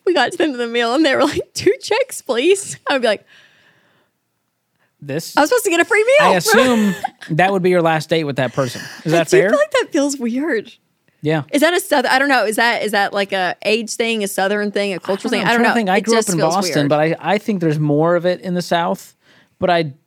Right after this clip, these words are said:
Speaker 2: I think the guy generally pays.
Speaker 1: Yeah.
Speaker 2: Unless the girl has issue with it, or, like,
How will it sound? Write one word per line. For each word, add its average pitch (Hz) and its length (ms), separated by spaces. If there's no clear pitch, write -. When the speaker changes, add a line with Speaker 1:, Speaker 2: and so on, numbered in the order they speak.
Speaker 2:
I 175 220
think 180 340
the 156 100
guy 143 360
generally 151 560
pays. 127 480
Speaker 1:
Yeah. 170 220
Speaker 2:
Unless 156 680
the 147 200
girl 151 580
has 147 220
issue 165 320
with - 160
it, - 200
or, 196 260
like, 170 440